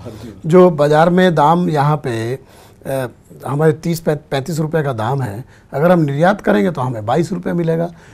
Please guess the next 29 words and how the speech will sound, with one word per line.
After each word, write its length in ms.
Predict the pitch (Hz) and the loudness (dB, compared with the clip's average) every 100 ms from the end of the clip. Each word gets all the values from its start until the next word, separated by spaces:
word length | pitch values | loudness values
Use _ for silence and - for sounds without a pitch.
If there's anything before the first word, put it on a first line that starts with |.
| - - - | -20 -20 0
तो 120 | 208 | 0
बाईस, 380 | 175 143 175 262 | 2 2 2 4
वो 180 | 208 220 | 4 4
सोचेगा, 440 | 208 196 214 208 | 2 0 2 0
"छः 180 | 190 185 | 0 0
महीने 260 | 196 196 202 | 2 2 2
बाद 220 | 190 180 | 2 4
यहीं 180 | 175 208 | 2 2
तीस 220 | 214 185 | 0 -2
रुपये 220 | 190 202 | -2 0
ले 80 | 190 | 0
लूँगा, 220 | 190 196 | 0 -2
तो 100 | 180 | -2
बाईस 260 | 143 160 185 | -2 -2 -4
रुपये 140 | 196 | -4
में 140 | 185 | -4
एक्सपोर्ट 300 | 180 - 165 | -6 -6 -6
क्या 120 | 180 160 | -4 -6
करेगा?" 300 | 156 147 147 - - - | -6 -10 -12 -20 -20 -12
सरकार 400 | - 131 156 165 | -8 -4 0 2
ने 100 | 190 | 2
इंसेंटिव 420 | 175 180 185 202 | 2 0 0 0
दिया, 200 | 175 185 | 0 -2
तब 120 | - | 0
भी 160 | 180 202 | 0 0
एक्सपोर्ट 420 | 180 - 185 190 | -2 -6 -6 -4
नहीं 120 | 185 | -4
हो 80 | 156 | -4
पाया। 280 | 151 151 | -4 -6